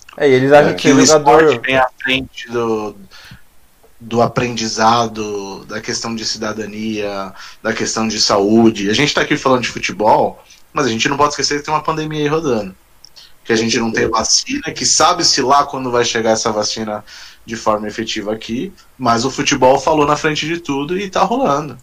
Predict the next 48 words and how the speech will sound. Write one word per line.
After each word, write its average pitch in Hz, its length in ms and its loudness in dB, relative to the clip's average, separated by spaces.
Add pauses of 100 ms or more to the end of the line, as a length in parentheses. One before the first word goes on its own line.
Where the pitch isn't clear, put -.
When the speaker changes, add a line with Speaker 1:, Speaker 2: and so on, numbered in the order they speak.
(120)
Speaker 1:
É, 233 140 -6 (260)
não, 185 80 -2
e 175 40 8
as 147 120 6
pessoas - 300 2
Speaker 2:
Teve - 120 6
Speaker 1:
acham 117 100 4
Speaker 2:
jogo 131 380 6
Speaker 1:
que, 120 320 0
Speaker 2:
no, 120 140 -2
no 131 60 -2
Speaker 1:
que 120 60 -6
Speaker 2:
meio 127 220 2
do 123 100 0
Maracanã 120 540 0
com, 113 420 -8 (760)
com 123 160 -4
um - 20 0
hospital 117 460 0
de 110 100 -6
campanha, 135 1120 2 (480)
teve 262 240 -4
de 262 140 -4
tudo. 135 560 -2
É, 117 380 4
é 143 40 4
a 151 100 6
várzea 156 440 4
brasileira 160 640 -2
que, 156 540 -14
que - 80 -14
predomina. 143 580 -10 (300)
Speaker 1:
É, 170 200 4
o, 104 320 -2
Speaker 3:
É. 101 140 -6
Speaker 1:
o, 110 300 -8
o - 20 -8
Santos, 131 600 0
le-, 123 200 4
por, 110 380 0
por 123 160 0
exemplo, 104 220 0
agora 107 200 2
final 113 220 0
de 110 60 -4
Libertadores, 113 600 0
o 120 80 -2
Santos 117 440 -4